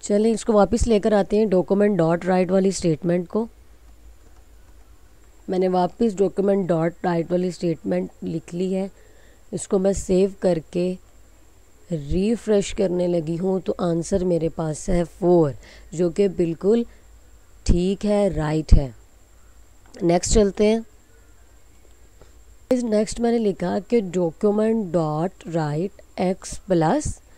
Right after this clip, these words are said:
is equal to y, यानी कि एक्स की जो value है उसको भी plus करो और is equal to जो वाई की है उसको भी साथ ऐड कर लो। ठीक है,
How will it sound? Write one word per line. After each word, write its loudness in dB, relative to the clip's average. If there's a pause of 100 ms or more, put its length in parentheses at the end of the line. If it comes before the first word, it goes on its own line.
(520)
is -4 (180)
equal 0
to 4 (160)
y, 0 (640)
यानी 0
कि 0 (120)
एक्स -2
की -2
जो 2
value 0
है -2 (100)
उसको -4
भी 0
plus 2
करो 4 (480)
और 2 (100)
is -4
equal -2
to -2
जो 2
वाई 0 (100)
की -2
है 0 (100)
उसको -4
भी 0
साथ -4 (120)
ऐड 0
कर -4
लो। -10 (540)
ठीक -8
है, 0